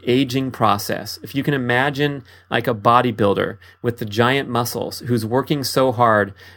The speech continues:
burning so much energy, consuming so many calories per day, and growing these massively huge muscles,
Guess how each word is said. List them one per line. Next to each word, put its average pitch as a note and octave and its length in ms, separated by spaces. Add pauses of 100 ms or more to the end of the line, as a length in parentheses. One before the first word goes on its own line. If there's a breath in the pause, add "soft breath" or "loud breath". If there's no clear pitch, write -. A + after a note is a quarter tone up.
burning D3 440
so D3 260
much D3 240
energy, A2 580 (280 loud breath)
consuming D3+ 600
so E3 300
many E3+ 220
calories C#3+ 500
per - 160
day, A#2 320
and A2 140
growing C#3+ 340
these B2 220
massively C3 480
huge A#2 280
muscles, A2 540